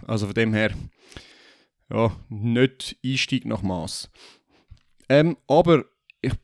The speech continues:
bleib noch bei den internationalen Resultaten. Eben, ich hab's schon angedeutet, Ryan Krauser <laughs> ist ein bisschen ein Fail gsi. Dreiundzwanzig achtunddreißig haben sie angekündigt, Weltrekord. Ich habe dir das schon, schon geschrieben, so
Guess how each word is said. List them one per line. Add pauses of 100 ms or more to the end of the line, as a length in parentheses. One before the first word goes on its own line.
bleib
noch
bei
den
internationalen
Resultaten.
Eben,
ich
hab's
schon (120)
angedeutet,
Ryan
Krauser
<laughs>
ist (300)
ein (520)
bisschen
ein
Fail
gsi.
Dreiundzwanzig
achtunddreißig
haben
sie
angekündigt,
Weltrekord.
Ich
habe
dir
das
schon,
schon
geschrieben,
so